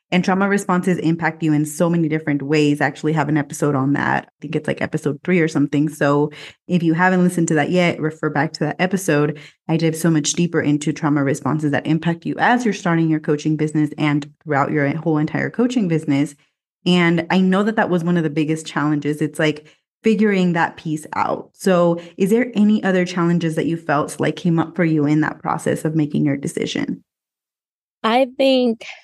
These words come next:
Speaker 2: through the journey of the first couple months,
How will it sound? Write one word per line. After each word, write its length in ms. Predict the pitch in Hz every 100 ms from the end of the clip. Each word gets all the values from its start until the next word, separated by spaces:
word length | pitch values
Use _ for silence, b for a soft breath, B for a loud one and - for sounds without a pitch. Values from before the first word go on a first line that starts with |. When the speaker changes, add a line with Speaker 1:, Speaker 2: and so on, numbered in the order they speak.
| _
Speaker 2:
through 180 | 208 196
the 160 | 196 185
journey 380 | 185 185 185
of 80 | 175
the 80 | 170
first 320 | - 180 175
couple 260 | 196 175 170
months, 720 | 165 170 170 214 262 269